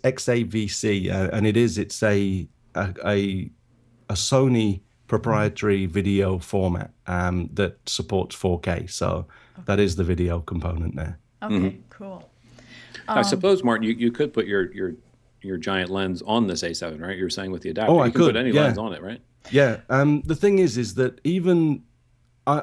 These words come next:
Speaker 1: I'd need to, I, I wouldn't make, be able to really re-, replace my one D X at the moment because it's just got to the point where the focusing is so snappy that it really, really allows you to get shots that weren't possible until now.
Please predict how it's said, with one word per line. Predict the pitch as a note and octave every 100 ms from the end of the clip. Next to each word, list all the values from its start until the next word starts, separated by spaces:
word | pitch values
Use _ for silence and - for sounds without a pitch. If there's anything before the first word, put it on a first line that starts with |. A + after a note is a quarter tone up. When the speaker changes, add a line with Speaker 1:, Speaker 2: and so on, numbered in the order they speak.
| C#3
Speaker 1:
I'd | D#3+ C3+
need | E3+ G3 -
to, | - C#3 A#2+ G2+ - _
I, | C#3+
I | D3 D3
wouldn't | D#3+ F3+
make, | C#3+ C#3+
be | B2+
able | C3 A#2
to | - A#2
really | G#2 A#2 A#2 G#2+
re-, | G2 G2+ - -
replace | A#2 A2 - B2 A#2+ A2+ G#2+
my | G#2
one | G2+ G#2+ G2
D | G2
X | G2 -
at | -
the | G2+
moment | F#2+ G#2+ A2+
because | A2 G#2+
it's | B2 -
just | - A2+ D#3 -
got | C#3 -
to |
the | A#2 A#2
point | C#3 A2+ E2+
where | E2+ G2 F#2 F2+ - - - _
the | A#2
focusing | - C3+ C#3 A#2+ - G2 F2+ E2+ -
is | G#2 F2
so | - - - A#2+ A#2
snappy | - - B2+ A2+ A#2 G#2
that | F2 F#2+ F2+ - - _ _
it | A#2+ B2
really, | A2+ A#2 G#2+ G#2
really | G2+ G#2+ F#2+ F#2+
allows | F#2+ G2+ F#2+
you | F#2
to | G2+
get | F#2 G2 - -
shots | - G#2+ F#2 -
that | - F#2+ -
weren't | G2+ G2 F2+
possible | - G#2 - G2+ F2+
until | F2 G2+ F2
now. | E2+ E2